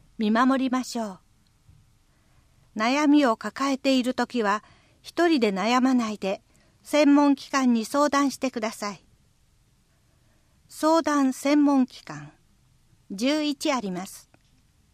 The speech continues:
心の健康相談統一ダイヤル、零五七零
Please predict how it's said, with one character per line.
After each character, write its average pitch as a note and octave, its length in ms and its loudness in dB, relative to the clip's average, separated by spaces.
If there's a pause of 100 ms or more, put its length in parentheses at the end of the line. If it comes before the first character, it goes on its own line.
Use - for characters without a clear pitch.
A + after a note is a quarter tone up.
(1040)
心 E4+ 480 4
の D4 180 4
健 C4 300 0
康 A#3 340 -2
相 B3 280 -4
談 A3 360 -2
統 D4 240 2
一 C4+ 240 -6
ダ A#3+ 140 0
イ F#3 120 -6
ヤ B2+ 120 -14
ル、 - 160 -20 (1300)
零 C#4 300 2
五 C4 260 2
七 F#3+ 340 -6
零 E3+ 320 -10